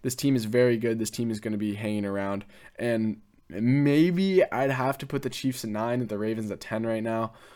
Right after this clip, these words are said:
but either way, it's very close. They're like nine A, nine B, so whatever. You can, you can switch them in your head if you want to. At number eight, I've got the Patriots. I know, I can't believe I'm saying this right now, but I absolutely love this team.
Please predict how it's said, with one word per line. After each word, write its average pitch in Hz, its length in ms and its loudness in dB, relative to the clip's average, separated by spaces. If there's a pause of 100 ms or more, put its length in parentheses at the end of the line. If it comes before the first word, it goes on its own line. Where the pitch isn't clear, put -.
(200)
but 107 340 2 (260)
either 123 240 4
way, 104 300 2 (840)
it's 135 180 6
very 131 320 4
close. 92 280 -4
They're 147 120 0
like 147 220 0
nine 120 580 2
A, 107 200 0
nine 104 280 -2
B, 95 320 -6
so 92 380 -6 (380)
whatever. 107 320 2
You 131 220 4
can, 120 300 -4
you 151 120 2
can 135 140 2
switch 120 220 -2
them 107 120 -2
in 104 120 -6
your 101 80 -4
head 98 180 -2
if 90 140 -8
you 107 80 -2
want 92 200 -8
to. 95 220 -8 (400)
At 139 120 2
number 170 440 2
eight, 147 400 4
I've 131 180 0
got 131 200 2
the 117 80 0
Patriots. - 920 -2 (140)
I 117 180 -2
know, 123 400 2
I 120 140 -4
can't 127 400 -2
believe 135 220 0
I'm 117 140 -2
saying 113 280 0
this 113 160 -4
right 113 140 0
now, 110 160 0
but 117 140 -2
I 117 180 -2
absolutely 120 640 -2
love 104 420 0
this 104 180 -4
team. 104 380 -4